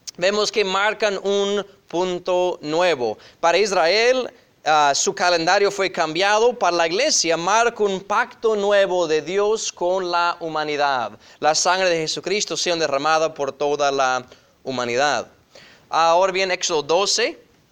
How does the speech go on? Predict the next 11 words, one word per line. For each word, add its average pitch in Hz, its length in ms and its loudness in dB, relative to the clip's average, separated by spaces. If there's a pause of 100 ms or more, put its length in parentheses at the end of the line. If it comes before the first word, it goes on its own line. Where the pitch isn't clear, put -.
(220)
y 131 120 -10
verso 156 440 -2
diez. 160 400 -6
Vamos 160 240 -6
a - 20 -6
este 156 180 -8
lado, 196 380 0
Jason. 214 460 -4 (480)
Éxodo 147 360 -2
doce, 170 520 0
verso 139 720 -2